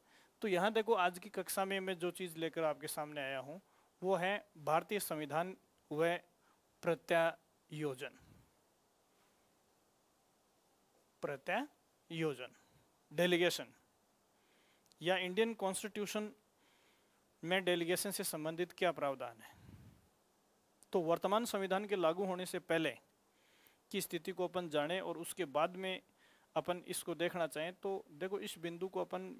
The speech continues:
basically case laws से ही देख सकते हैं। तो यहाँ पहले अपन संविधान पूर्व की स्थिति के बारे में संक्षिप्त में देखेंगे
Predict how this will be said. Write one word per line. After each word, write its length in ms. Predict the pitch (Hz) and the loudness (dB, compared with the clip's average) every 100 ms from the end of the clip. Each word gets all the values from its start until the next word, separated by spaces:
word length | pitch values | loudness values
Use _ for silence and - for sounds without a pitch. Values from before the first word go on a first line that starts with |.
| 139 | -6
basically 580 | 147 156 214 196 180 185 180 | -2 -2 -2 -6 -6 -6 -2
case 220 | 185 180 165 | -2 -2 -2
laws 240 | 160 160 | -2 -2
से 200 | - 156 | -4 -4
ही 100 | 151 | -6
देख 200 | 135 135 | -10 -8
सकते 380 | - 135 - - | -8 -10 -16 -20
हैं। 120 | - - - _ _ _ _ _ - | -20 -20 -20 _ _ _ _ _ -4
तो 60 | |
यहाँ 400 | 190 165 151 214 - _ - - - - - - _ _ _ _ _ _ _ _ _ 180 | 2 4 4 0 0 _ -20 -20 -20 -20 -20 -20 _ _ _ _ _ _ _ _ _ 4
पहले 300 | 170 220 233 - _ _ 175 | 6 6 2 -2 _ _ -2
अपन 260 | 170 208 | 0 0
संविधान 520 | 196 175 165 160 196 220 | 0 0 0 2 2 0
पूर्व 280 | 214 214 220 | -4 -2 0
की 160 | 220 220 | 0 -4
स्थिति 360 | - 180 170 196 | -6 -8 -6 -2
के 160 | 202 | 2
बारे 280 | 175 165 165 | 4 4 4
में 260 | 175 190 - _ _ - | -2 -4 -6 _ _ -10
संक्षिप्त 640 | - 175 165 - 190 - | -6 -4 -4 -4 -4 -4
में 280 | 170 170 175 - _ _ _ _ _ _ - | -2 -2 -2 -6 _ _ _ _ _ _ -8
देखेंगे 580 | 143 165 180 151 147 | 2 2 2 -2 -2